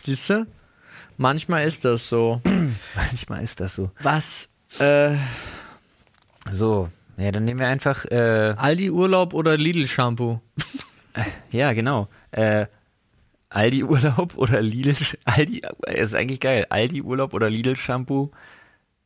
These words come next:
Speaker 2: slash, also, oder einfach so minus Dinge, die unerklärlich unangenehm sind.
Speaker 1: Ja!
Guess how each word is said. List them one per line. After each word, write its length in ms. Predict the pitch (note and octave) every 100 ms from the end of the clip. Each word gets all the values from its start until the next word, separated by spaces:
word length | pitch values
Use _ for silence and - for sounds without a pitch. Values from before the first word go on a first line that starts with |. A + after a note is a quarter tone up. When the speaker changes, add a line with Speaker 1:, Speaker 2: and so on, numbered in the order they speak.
| _ _
Speaker 2:
slash, 500 | - - A#2 A2+ - -
also, 220 | G#2 D2
oder 120 | G#2
einfach 240 | G2 G#2+ A2
so 120 | G#2+
minus 520 | G#2+ B2+ C3+ C3+ -
Dinge, 500 | F#2+ F#2 B2+ C#3+ C#3+
die 220 | B2 G#2+
unerklärlich 640 | - B2 C3 A2 A2 - C3
unangenehm 480 | A#2+ A2 G#2+ A2
sind. 320 | F#2+ G2 B2 D#3+
Speaker 1:
Ja! 480 | F3 A#3+ D#4 C4+